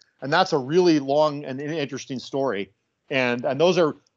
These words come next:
those are fun 'cause they're small experiments. When I got in this field, it was like five people were an experiment. Um, L Z is two hundred people. Our competitor is two hundred people. This new thing we're gonna form is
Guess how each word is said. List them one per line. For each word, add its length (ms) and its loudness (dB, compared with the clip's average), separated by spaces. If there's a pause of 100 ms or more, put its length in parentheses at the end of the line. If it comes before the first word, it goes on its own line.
(160)
those 300 4
are 80 4
fun 360 2
'cause 180 -8
they're 100 -10
small 400 0
experiments. 600 -6
When 120 -8
I 100 4
got 220 2
in 80 -2
this 180 -10
field, 380 -4
it 80 -10
was 160 -8
like 240 -4
five 360 0
people 280 -6
were 120 0
an 60 -2
experiment. 640 -4 (460)
Um, 200 -2
L 220 6
Z 200 -2
is 140 -4
two 180 -2
hundred 280 -2
people. 340 -2
Our 80 0
competitor 580 0
is 100 -6
two 120 -12
hundred 240 -6
people. 480 -4
This 160 -16
new 120 0
thing 160 -2
we're 120 0
gonna 160 0
form 280 2
is 140 -6